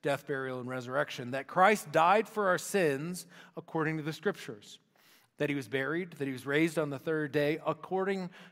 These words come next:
to the Scriptures." This "according to the Scriptures" phrase is a reference to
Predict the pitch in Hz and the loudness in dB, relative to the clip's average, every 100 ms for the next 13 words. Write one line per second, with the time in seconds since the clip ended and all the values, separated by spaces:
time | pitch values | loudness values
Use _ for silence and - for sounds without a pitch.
0 | _ - 156 143 - 190 - 147 120 190 | _ -6 -4 -4 -4 -4 -2 -4 0 -2
1 | 294 254 254 240 220 170 - 226 - 185 | -2 0 2 2 2 -2 -2 -4 -2 -6
2 | - - 208 185 160 156 - - - - | -8 -6 0 2 2 -2 -10 -18 -18 0
3 | 185 185 190 170 165 226 - 196 - - | 2 2 0 2 6 4 4 0 -2 -6
4 | 190 185 170 | -2 0 0